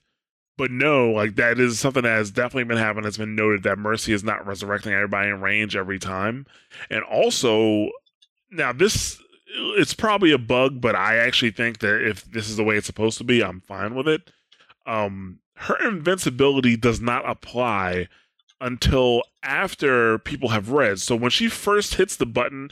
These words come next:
and she raises her arm, people don't just stand up, obviously. It takes, like, I think, like, a second, maybe a little, I mean, under a second for people to actually get resurrected. If you can catch her in that short period of time before anybody's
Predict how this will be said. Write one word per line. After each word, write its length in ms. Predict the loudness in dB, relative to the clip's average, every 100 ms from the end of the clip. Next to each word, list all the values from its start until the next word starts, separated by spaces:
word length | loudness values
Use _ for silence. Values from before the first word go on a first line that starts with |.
| -18 -14 -6
and 140 | 0
she 140 | 0
raises 340 | 2 2 2 -2
her 160 | -2
arm, 300 | -2 -2 -2
people 280 | -2 2 2
don't 200 | 2 0
just 180 | -2 -2
stand 340 | 0 0 2
up, 200 | 0 -2
obviously. 420 | -4 -2 -2 -4 -4
It 80 |
takes, 180 | -2 -2
like, 80 | -2
I 80 | -4
think, 220 | -2 -2
like, 80 | -4
a 20 |
second, 600 | -2 0 0 -2 -6 -12 _ _ _ -4
maybe 360 | 0 2 2 0 -4
a 100 | 0
little, 280 | 2 0
I 60 | 2
mean, 140 | 0 0
under 400 | -6 -2 2 2
a 100 | 2
second 520 | 0 0 0 -2 -6 -12 _ _ _
for 200 | 0 0
people 280 | 0 0 2
to 80 | 2
actually 320 | 0 0 -2
get 140 | -4
resurrected. 800 | -4 -8 -6 -2 -2 -4 -12 -16 -20 -20 -20 -20 -20 _ -6
If 240 | -4 -2
you 140 | 0
can 160 | 0 0
catch 380 | -2 -2 0 0
her 320 | 2 2 2
in 220 | 0 0
that 180 | 0 0
short 400 | 0 0 -2 -2
period 280 | 2 4 4
of 80 | 2
time 360 | 2 2 2
before 540 | 0 -2 2 4 4 2
anybody's 480 | 0 2 2 0